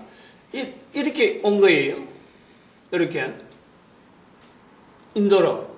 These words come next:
이제 자전거 도로로 우리가 내려온 거죠. 그래 갔는데 여기에 조형물 저쪽에 그 난간, 여기 난간인데, 요 낙동강이고.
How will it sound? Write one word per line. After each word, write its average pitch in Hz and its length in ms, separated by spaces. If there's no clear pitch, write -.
이제 170 200
자전거 214 400
도로로 196 300
우리가 170 220
내려온 151 360
거죠. 127 300
그래 226 200
갔는데 277 720
여기에 269 680
조형물 254 500
저쪽에 226 460
그 160 160
난간, 165 420
여기 220 160
난간인데, 160 640
요 185 80
낙동강이고. 175 760